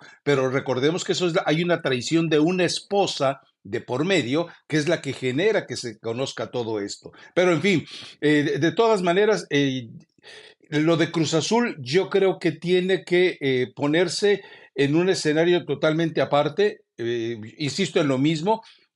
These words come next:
es, es un equipo que detrás de ellos tiene a, a tipos demasi-, tiene tipos muy, demasiado torvos, demasiado sucios, demasiado oscuros, pero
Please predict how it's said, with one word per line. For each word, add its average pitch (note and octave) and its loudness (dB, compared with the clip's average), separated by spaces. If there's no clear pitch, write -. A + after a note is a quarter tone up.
es, - -2
es D3+ -2
un G3 0
equipo F#3 -2
que - -2
detrás E3+ 0
de C#3+ 2
ellos F3 -2
tiene F3 -2
a, E3+ -2
a B2+ -2
tipos E3+ -4
demasi-, B2+ -4
tiene F#3+ 2
tipos F#3 0
muy, F#3 2
demasiado F3 0
torvos, F#3 2
demasiado E3+ 2
sucios, D3 -2
demasiado D3+ 0
oscuros, F#3+ 0
pero C#3 2